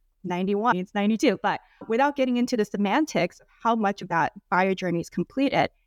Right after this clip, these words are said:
A I just amps that up even more, because now they can trust technology to have a very neutral perspective of their research for their purchase. And y-, you and I probably all have experiences in, we-, in our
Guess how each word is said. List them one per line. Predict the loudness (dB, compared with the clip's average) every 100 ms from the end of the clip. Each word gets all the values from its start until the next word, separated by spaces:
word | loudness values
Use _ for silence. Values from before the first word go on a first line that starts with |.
| _
A | 0 2
I | 2 0 0
just | 0 -4 -6 _ _
amps | -2 -2 -2
that | 0 2
up | 0 -2 -4
even | 0 0 0
more, | -2 -2 -4 _ _ _
because | -8 -4 -4
now | -2 -2 0 2 0 -2 -6 _ _ _
they | 0
can | 2 -2
trust | -2 -2 -2 -2 -12
technology | -12 -4 0 0 0 0 0
to | -2 -10
have | -2 0 0
a |
very | -2 0 0 -2 -6
neutral | -4 -4 -4 -2 2 2 0 _ _
perspective | 0 0 0 -6 -6 -6 0 0 0 -4 _ _ _ _ 0
of | 0 2
their | -2 0 0
research | -2 -4 -8 -10 -12 -14 _ _
for | 2 2 2
their | 0
purchase. | 0 -2 0 -6 -8 -14 -20 _ _ _ -10
And | -10 -10
y-, | -12
you | -6 -2
and | 0
I | 0
probably | 0 0 0
all | 0 -2
have | -2 -6
experiences | -8 -2 0 0 0 -2 -2
in, | -2 -4 -2
we-, | -4 -2
in | 0
our | 2 0